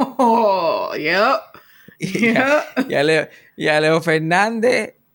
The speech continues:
Speaker 2: este, yo le había deseado la muerte, no hacía ni, ni, ni dos episodios atrás.
Speaker 1: <laughs>
Speaker 2: Yo estaba, "Este cabrón, ojalá se muera". El cut to,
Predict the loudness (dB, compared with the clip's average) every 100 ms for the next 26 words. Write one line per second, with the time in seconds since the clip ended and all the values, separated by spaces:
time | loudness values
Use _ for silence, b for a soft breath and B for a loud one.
0 | _ _ 0 0 -4 _ 0 2 4 2
1 | 2 0 -2 -2 0 2 2 2 0 0
2 | 2 0 0 0 0 0 0 0 0 -2
3 | -2 0 0 2 2 0 -2 2 2 2
4 | 0 0 0 2 0 0 -2 -4 -12 -14
5 | _ -10 -2 0 0 2 2 0 0 2
6 | 2 4 4 4 4 2 0 -2 0 2
7 | 0 -2 0 2 4 4 4 4 4 4
8 | 4 2 0 -4 -2 0 -2 -2 0 0